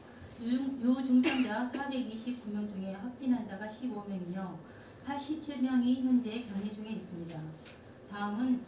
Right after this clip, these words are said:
중국 입국자 관리 현황입니다. 우한 입국자 일월 십삼 일부터 이십삼 일까지, 어, 명단이 통보되어서 애국인을 포함한 삼천이백이십삼 명이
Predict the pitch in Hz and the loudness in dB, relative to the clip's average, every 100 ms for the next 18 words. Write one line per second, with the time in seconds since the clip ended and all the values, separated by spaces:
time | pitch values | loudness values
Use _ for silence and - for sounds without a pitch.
0 | - - - 240 226 233 262 269 214 214 | -12 -18 -10 -2 0 0 -2 -2 -6 -4
1 | 247 - 240 240 196 202 240 240 220 185 | -4 -4 -4 -2 -2 -4 0 0 0 -4
2 | 160 156 156 160 - - - - - - | -6 -8 -10 -10 -12 -16 -18 -18 -18 -18
3 | - - 220 262 277 226 - 226 214 196 | -16 -8 0 2 2 0 -2 -8 -6 -6
4 | 196 240 247 254 302 262 262 269 262 214 | -2 2 2 2 -6 -6 -4 -2 -2 -4
5 | 196 214 214 247 - - 254 247 196 185 | -6 -6 -4 -4 -4 0 0 0 -2 -6
6 | 190 190 160 - - - - 180 175 180 | -6 -6 -8 -12 -18 -16 -10 -8 -8 -8
7 | 180 - - - 196 208 247 247 277 - | -10 -12 -16 -12 -6 -2 4 4 4 0
8 | 269 262 269 202 196 202 220 220 233 247 | -2 -2 -2 -4 -6 -6 -8 -4 -2 -2
9 | 262 247 254 254 - 269 254 240 247 - | 2 4 4 2 0 2 4 2 -2 -6
10 | - - - - - 302 302 - 302 269 | -10 -16 -18 -18 -4 0 0 0 -2 -2
11 | 220 220 233 214 - - 247 240 247 220 | -2 -2 -4 -6 -8 -6 0 2 2 0
12 | 220 262 | -2 -2